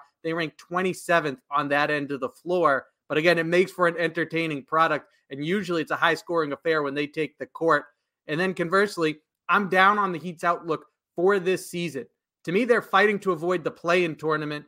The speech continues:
and might not make it out of there. They could get cooked by Trae Young if they end up matching up with the Hawks in there, and that's a bit of revenge for A T L after the Hawks lost to them in the playoffs last year. They could go toe-to-toe with the Nets and come up short against Kevin Durant and company, especially if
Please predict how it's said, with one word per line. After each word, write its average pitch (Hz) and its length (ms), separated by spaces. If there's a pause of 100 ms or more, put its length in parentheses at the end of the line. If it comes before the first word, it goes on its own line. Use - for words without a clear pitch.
(180)
and 156 100
might 180 200
not 175 180
make 165 220
it 147 60
out 156 200
of 139 80
there. 131 300 (180)
They 180 100
could 180 160
get 147 280
cooked 190 260
by 185 140
Trae 185 300
Young 165 360
if 175 140
they 160 160
end 160 100
up 170 140
matching 156 320
up 160 160
with 165 100
the 156 80
Hawks 143 300
in 151 100
there, 151 260 (180)
and 147 80
that's 151 160
a 156 40
bit 170 140
of 160 100
revenge 156 400
for 156 100
A 156 120
T 147 200
L 143 240 (220)
after 147 240
the 135 80
Hawks 151 280
lost 143 320
to 156 60
them 151 320
in 170 120
the 165 60
playoffs 147 520
last 131 360
year. 151 200 (220)
They 170 100
could 175 160
go 170 140
toe-to-toe 175 640 (200)
with 156 200
the 170 80
Nets 160 480
and 160 160
come 175 200
up 170 160
short 180 380
against 165 320
Kevin 165 260
Durant 147 380
and 160 120
company, 160 500
especially 165 440
if - 80